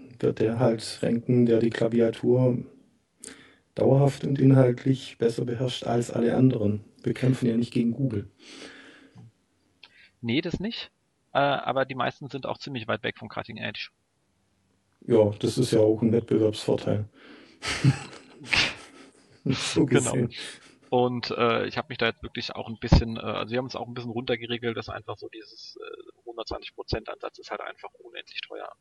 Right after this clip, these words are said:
Speaker 2: und rechnet sich einfach nicht. Also, man kommt mit sehr vielen Sachen schon sehr weit. Weil der Rest einfach nichts macht. Ist halt einfach so. Die große Masse macht nämlich nichts.
Speaker 1: Jo.
Speaker 2: So, und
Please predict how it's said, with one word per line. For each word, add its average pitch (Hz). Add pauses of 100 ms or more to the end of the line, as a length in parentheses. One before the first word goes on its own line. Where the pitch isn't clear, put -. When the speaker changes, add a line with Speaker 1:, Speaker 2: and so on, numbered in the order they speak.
(280)
Speaker 2:
und -
rechnet -
sich -
einfach - (100)
nicht. - (340)
Also, 104 (800)
man 123
kommt -
mit 131
sehr 127
vielen 127
Sachen 117
schon 117 (400)
sehr 110
weit. 104 (2500)
Weil 113
der 113
Rest 107
einfach 113
nichts -
macht. -
Ist -
halt -
einfach -
so. -
Die 104
große 117
Masse 113
macht 113
nämlich 113
nichts. - (440)
Speaker 1:
Jo. - (1400)
Speaker 2:
So, 113
und 208